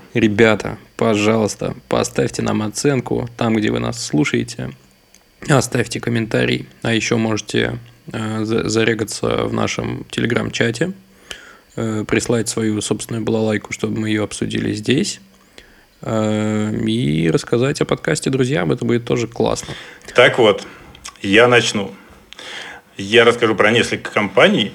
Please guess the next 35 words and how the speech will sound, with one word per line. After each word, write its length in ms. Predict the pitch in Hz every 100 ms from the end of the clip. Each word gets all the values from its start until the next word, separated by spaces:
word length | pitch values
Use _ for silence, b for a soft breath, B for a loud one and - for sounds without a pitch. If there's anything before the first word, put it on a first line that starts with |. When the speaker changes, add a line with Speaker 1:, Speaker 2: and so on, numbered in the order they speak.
| -
Speaker 2:
и 400 | - 117 110 107 95 -
первая 380 | 113 156 135
из 140 | 113 95
них – 260 | 113 113
это 240 | 107 98 117
Nokia. 520 | 113 117 104 98 98
Ну, 200 | 101 113
про 160 | 117 110
нее, 200 | 107 104
наверное, 880 | 101 98 101 101 98 98 95 92 92
многие 420 | 98 107 92 98
знают, 360 | 92 131 170 -
что 460 | - - 110 104
изначально 720 | 101 95 98 - 123 165 127
в 380 | 98 90 98 98
девятнадцатом 600 | 95 95 92 101 92 95 90
веке, 380 | 113 113 90 85 - - 107
в 140 | - -
конце, 800 | 107 104 92 - - 120 95 82 - _ _ _
в 60 | -
середине 540 | - 117 123 143 117
конца 520 | 101 107 101 101 95 -
девятнадцатого 520 | 95 101 101 92 101
века, 380 | 104 156 135 90 B B B B -
э, 320 | 98 98 98
финская 360 | 101 101 - 98
компания 420 | 101 92 101 98
Nokia 400 | 107 156 151 98
занималась 520 | 92 95 107 113 -
вообще 420 | 98 98 110 110
не 360 | 104 101 104 104
электроникой, 640 | 98 98 - 110 123 117 113
не 100 | 101
смартфонами, 640 | 92 104 101 - 117 107 104
не 500 | 98 101 101 98